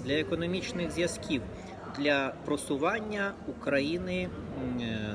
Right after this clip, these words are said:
на шляху до інтеграції до Євросоюзу та євроатлантичних, е, інституцій.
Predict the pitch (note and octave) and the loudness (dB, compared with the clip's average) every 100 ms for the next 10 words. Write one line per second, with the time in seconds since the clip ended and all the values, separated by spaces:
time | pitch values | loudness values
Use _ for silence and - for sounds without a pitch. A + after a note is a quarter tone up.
0 | G#2+ B2 - C3+ - D#3 C#3 D3 B2+ C3 | -2 -2 0 -2 0 0 0 0 0 0
1 | B2 C#3+ D3 - D#3 D3+ C3+ A2+ A2+ A2 | 2 2 0 -2 -2 0 -2 -2 -2 0
2 | G#2+ A#2+ A#2 - B2+ C3+ F#3 F3 F3 F3 | -2 -2 -2 -2 -2 0 0 0 -2 -2
3 | - C3 C#3 C#3+ - - - B2+ C3 B2+ | -2 -2 -2 -4 -10 -12 -4 0 2 2
4 | B2 A#2+ B2+ B2 A2+ C#3+ - C#3 C3+ - | 0 -2 -4 -2 -2 -4 -4 -6 -6 -4
5 | C#3 B2+ C3+ - D3+ - B2 - A2+ | -2 0 -2 0 0 0 -2 -2 -4